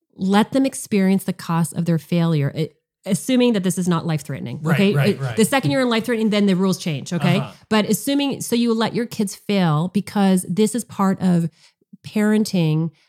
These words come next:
Speaker 1: uh, a strong-spirited kid, is that if my parents had rescued me from failing, I wouldn't have learned that lesson. Because when I failed, I realized two things. One, I need to learn how to ask for help 'cause I was
Speaker 2: Mm.
Speaker 1: very stubborn.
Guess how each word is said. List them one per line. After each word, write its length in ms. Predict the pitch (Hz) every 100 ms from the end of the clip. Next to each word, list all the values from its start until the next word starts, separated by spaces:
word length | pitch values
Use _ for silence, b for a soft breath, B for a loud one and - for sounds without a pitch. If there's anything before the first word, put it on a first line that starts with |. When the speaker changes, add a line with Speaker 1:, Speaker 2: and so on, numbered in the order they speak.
| _ -
Speaker 1:
uh, 180 | 170 160
a 80 |
strong-spirited 760 | 165 - 185 170 170 185 165 156
kid, 280 | - 190 165
is 120 | 170
that 200 | 170 -
if 100 | 180
my 160 | 180 170
parents 360 | - 214 247
had 180 | 196 165
rescued 420 | 170 180 - 170
me 380 | 151 135 156 175 _ _ _ _ _ _
from 300 | - 185 170
failing, 480 | - 190 170 156 156 _ -
I 100 | 185
wouldn't 260 | 180 202 196
have 120 | 180
learned 240 | 170 165
that 160 | 151 156
lesson. 560 | 165 175 - 120 104 - b b b
Because 460 | 196 - 202 190 185
when 220 | 185 208
I 140 | 190 175
failed, 960 | - - - 302 269 92 90 - - _ b b _
I 60 | 190
realized 380 | 196 190 170
two 120 | - 185
things. 260 | 123 151
One, 340 | 180 196 220 233
I 80 | 190
need 140 | 190
to 80 | 185
learn 180 | 170 165
how 120 | 156
to 180 | 156 151 _
ask 240 | 165 151
for 140 | - 147
help 380 | 143 175 - -
'cause 140 | 170
I 80 | 156
was 160 | 147 123
Speaker 2:
Mm. 80 | 165
Speaker 1:
very 540 | 165 165 202 196 185
stubborn. 580 | - 160 147 160 247